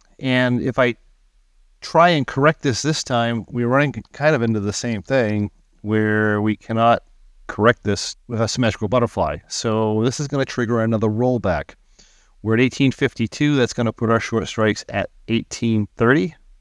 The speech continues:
And if I do that,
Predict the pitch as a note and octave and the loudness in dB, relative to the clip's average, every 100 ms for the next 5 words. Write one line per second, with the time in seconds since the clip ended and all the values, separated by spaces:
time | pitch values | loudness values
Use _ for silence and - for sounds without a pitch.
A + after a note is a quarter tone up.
0 | _ - - - - _ _ _ - _ | _ -20 -20 -20 -20 _ _ _ -20 _
1 | - - - - _ - _ _ _ - | -20 -20 -20 -20 _ -20 _ _ _ -2
2 | A#2+ G#2+ A#2 A2 - G2 G#2+ A#2 B2+ | -2 2 2 2 0 -2 4 4 4